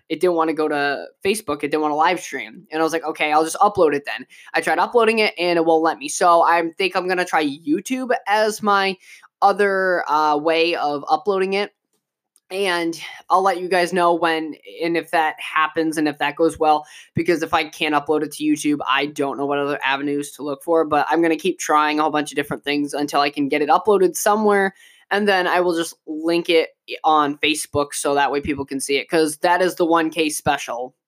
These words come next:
Uh, and, and when we get to two thousand, uh, it'll be another live stream, or if you guys want something different, like a vlog or something dumb like that,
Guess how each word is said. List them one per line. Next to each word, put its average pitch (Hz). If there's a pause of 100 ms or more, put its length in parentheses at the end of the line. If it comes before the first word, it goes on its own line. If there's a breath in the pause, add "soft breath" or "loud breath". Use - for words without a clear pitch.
(120)
Uh, 143 (240)
and, 165
and 147 (320 loud breath)
when 180
we 196
get 185
to 165
two 214
thousand, 165 (440 soft breath)
uh, 156
it'll 156
be 156
another 165
live 147
stream, 143 (120)
or 156
if 151
you -
guys 151
want 147
something 151
different, 151 (480)
like 151
a 147
vlog 147
or 156
something 147 (440)
dumb 143
like 139
that, 147